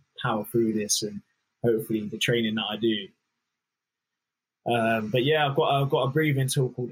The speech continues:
Aerofit, and yeah, they're, it's massive. They give you an app. They, they kind of, there's different drills that you can do on there. You can develop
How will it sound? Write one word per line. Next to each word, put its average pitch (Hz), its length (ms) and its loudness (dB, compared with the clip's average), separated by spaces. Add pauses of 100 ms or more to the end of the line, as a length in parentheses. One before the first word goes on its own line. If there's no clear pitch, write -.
Aerofit, 123 600 0 (1000)
and 113 480 -2 (520)
yeah, 117 340 0 (360)
they're, 113 240 2 (340)
it's 135 140 -6
massive. 123 360 -2
They 117 100 2
give 117 200 -2
you 117 240 0 (140)
an 123 100 -2
app. 117 220 0 (100)
They, 113 340 0 (180)
they 117 100 0
kind 120 320 -2
of, 110 140 -4 (120)
there's 117 220 -2
different 127 500 0
drills 131 420 2
that 120 160 -2
you 120 100 -6
can 120 180 0
do 135 200 2
on 135 140 0
there. 135 220 2
You 120 140 -2
can 117 140 -4
develop 123 480 0